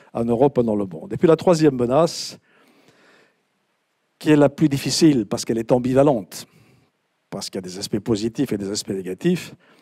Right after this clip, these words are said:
c'est l'édification progressive. Je reprendrai une formule, euh, là aussi, que j'ai trouvée dans un, dans un livre,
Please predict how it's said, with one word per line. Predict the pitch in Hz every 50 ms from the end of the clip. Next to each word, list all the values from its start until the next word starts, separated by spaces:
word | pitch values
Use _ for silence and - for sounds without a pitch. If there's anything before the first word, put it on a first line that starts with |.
| _ _ _ _ _
c'est | - - 131
l'édification | 127 135 139 156 139 - 165 - 151 131 - - - 147 143 139 131 120 110 101 101 - _ _ _
progressive. | - - 156 151 127 117 117 107 - - - 147 160 180 180 165 180 190 196 185 156 123 117 _ _ _ _ _ _ _ _ _
Je | - 95
reprendrai | 98 101 - - 104 107 101 101 98
une | 95 92
formule, | - - 101 92 107 110 117 113 107 101
euh, | 95 92 90 87 - - - - - - 101
là | 101
aussi, | 92 95 95 - - 113
que | 98
j'ai | 87 95 98 - _ _ _ _ - - _ _ _ _ _ _ -
trouvée | - - 117 110 120 120
dans | 107 107 101 92 95
un, | 107 101 95 92 -
dans | 110 110 110 110 107 113
un | 113 113
livre, | 113 127 139 139 127 117 98 104 98 95